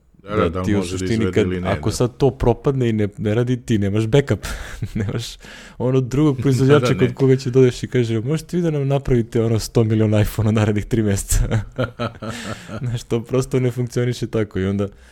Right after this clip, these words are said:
Speaker 2: ovaj, pošto su oni, e, T S M C je dobio ceo ugovor za jedanaest.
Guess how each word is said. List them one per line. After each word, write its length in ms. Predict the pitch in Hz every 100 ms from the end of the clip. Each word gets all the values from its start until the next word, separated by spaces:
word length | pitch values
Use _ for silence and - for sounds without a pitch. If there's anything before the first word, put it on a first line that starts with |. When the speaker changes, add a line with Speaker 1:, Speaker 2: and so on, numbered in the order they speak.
| - _ -
Speaker 2:
ovaj, 320 | - 101 101
pošto 260 | 98 104 -
su 140 | -
oni, 140 | 110 107
e, 120 | 104 - _ - 104 98
T 140 | -
S 140 | 104
M 140 | 110 107
C 140 | 107
je 60 | 107
dobio 260 | 107 107
ceo 260 | 101 - 110
ugovor 320 | 104 107 104
za 160 | 101 101
jedanaest. 580 | 101 101 95 82 -